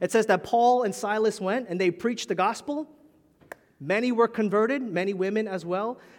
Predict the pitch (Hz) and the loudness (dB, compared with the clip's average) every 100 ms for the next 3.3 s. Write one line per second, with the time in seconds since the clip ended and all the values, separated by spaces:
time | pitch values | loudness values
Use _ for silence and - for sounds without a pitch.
0 | - 202 247 247 226 220 190 214 233 185 | -2 2 4 2 2 0 2 2 2 2
1 | 202 185 214 214 233 285 277 226 196 170 | 0 0 0 4 4 4 0 -2 -2 -4
2 | 185 165 170 226 - 220 - 180 - 208 | -6 -6 -4 -4 -4 -4 -4 -8 -4 -4
3 | 220 170 170 | -2 -4 -6